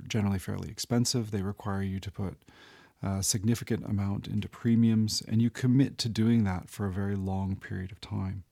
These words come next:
Um, and the unfortunate part is that most people who buy these whole life insurance policies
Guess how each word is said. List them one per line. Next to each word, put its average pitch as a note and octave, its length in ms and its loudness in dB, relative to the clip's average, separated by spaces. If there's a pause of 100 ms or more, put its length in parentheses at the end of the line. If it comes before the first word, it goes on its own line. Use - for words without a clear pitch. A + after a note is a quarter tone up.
(840)
Um, G#2 380 0 (200)
and B2+ 160 8
the B2+ 60 10
unfortunate C3+ 480 2
part C3+ 260 2
is G2 140 0
that G2 120 -2
most B2 300 2
people B2 240 -4
who G2 100 -2
buy G#2 220 2
these G#2 200 0
whole G#2+ 180 -4
life G2+ 200 -4
insurance G#2 400 -4
policies G2 640 -6